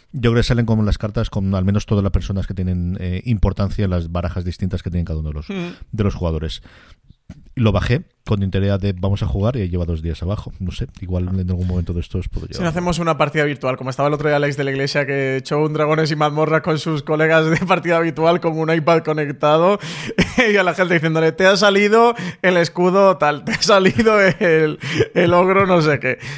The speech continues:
Speaker 2: Así que nada, como, como esto vaya para largo, me
Speaker 1: Algo
Speaker 2: parece
Speaker 1: habrá que
Speaker 2: que sí, que
Speaker 1: inventar,
Speaker 2: vamos a tener que
Speaker 1: algo
Speaker 2: empezar a
Speaker 1: habrá que
Speaker 2: echar
Speaker 1: inventar.
Speaker 2: partidas por, por iPad, sí.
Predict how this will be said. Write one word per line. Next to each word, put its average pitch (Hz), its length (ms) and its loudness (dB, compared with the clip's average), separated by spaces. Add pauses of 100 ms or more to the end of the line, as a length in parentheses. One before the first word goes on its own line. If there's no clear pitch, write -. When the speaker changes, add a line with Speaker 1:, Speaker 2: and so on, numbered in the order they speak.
(120)
Speaker 2:
Así 165 340 4
que 160 100 2
nada, 160 320 4
como, 151 300 -2
como 156 200 -2
esto 175 220 0
vaya 180 240 4
para 160 220 4
largo, 170 440 4
me 156 320 -8
Speaker 1:
Algo 143 120 4
Speaker 2:
parece 135 40 6
Speaker 1:
habrá 135 140 4
que 156 60 4
Speaker 2:
que 143 60 4
sí, - 20 2
que - 60 2
Speaker 1:
inventar, 135 120 2
Speaker 2:
vamos 143 120 0
a - 20 -2
tener 151 160 -2
que 139 60 -2
Speaker 1:
algo 147 40 2
Speaker 2:
empezar 147 60 4
a - 20 6
Speaker 1:
habrá 147 120 4
que 139 40 0
Speaker 2:
echar 143 120 2
Speaker 1:
inventar. 135 160 0
Speaker 2:
partidas 143 280 2
por, 131 400 -2
por 123 240 -2
iPad, 117 240 -4
sí. - 140 -8